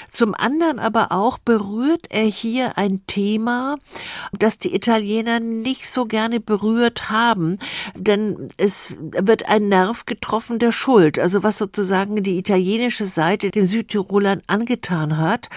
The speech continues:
Und gerade aber in dieser Region in Südtirol,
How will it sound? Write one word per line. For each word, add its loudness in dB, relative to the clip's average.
Und 4
gerade 2
aber 0
in 0
dieser 0
Region 2
in 2
Südtirol, -2